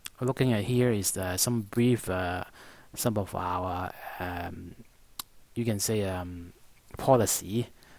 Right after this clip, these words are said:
or some of our, our goal,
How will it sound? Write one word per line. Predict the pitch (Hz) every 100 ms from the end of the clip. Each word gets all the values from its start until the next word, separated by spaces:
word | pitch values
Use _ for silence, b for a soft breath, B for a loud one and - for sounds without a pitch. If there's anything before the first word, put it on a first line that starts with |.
| B -
or | 95 92 95 90 95
some | - 123 120
of | 101 -
our, | 92 85 85 95 92 101
our | - 92 95 -
goal, | 120 117 123 123